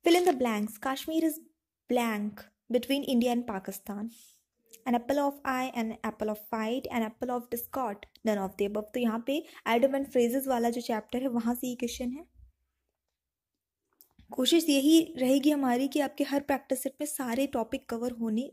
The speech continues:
हो जाएं। खुद को भी पता चलता है ना कि हमारा कौन सा जो है टॉपिक या कौन सी चीज़ जो है, कौन सा चैप्टर हमारा वीक है और उस पे हमें अभी थोड़ा वर्क करना है, क्योंकि अभी टाइम है एक हफ्ते का, आप कर सकते हैं।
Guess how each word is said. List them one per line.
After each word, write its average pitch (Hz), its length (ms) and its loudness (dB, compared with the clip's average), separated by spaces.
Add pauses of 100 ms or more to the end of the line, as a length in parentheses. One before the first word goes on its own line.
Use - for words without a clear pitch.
हो 226 100 4
जाएं। 226 340 -4 (2000)
खुद 285 160 4
को 330 80 8
भी 339 100 12
पता 240 200 6
चलता 226 280 2
है 254 60 2
ना 359 80 0
कि 359 100 0
हमारा 254 300 0
कौन 240 300 0
सा 254 120 2
जो 254 140 2
है 247 280 0
टॉपिक 240 460 -2
या 247 80 2
कौन 226 340 -2
सी 240 280 -6
चीज़ 226 260 -2
जो 233 140 -2
है, 233 120 0
कौन 226 200 -2
सा 233 80 -4
चैप्टर 226 340 -6
हमारा 220 280 -2
वीक 220 380 -2
है 349 140 -4
और 240 200 -6
उस 226 100 -6
पे 240 100 -4
हमें 214 200 2
अभी 214 100 -8
थोड़ा 214 180 -2
वर्क 202 320 -4
करना 214 140 -2
है, 240 60 -4
क्योंकि 285 160 0
अभी 285 120 2
टाइम 277 360 2
है 285 100 4
एक 277 120 0
हफ्ते 240 280 2
का, 233 100 -2
आप 233 140 -6
कर 240 140 2
सकते 208 400 -6
हैं। 226 300 -6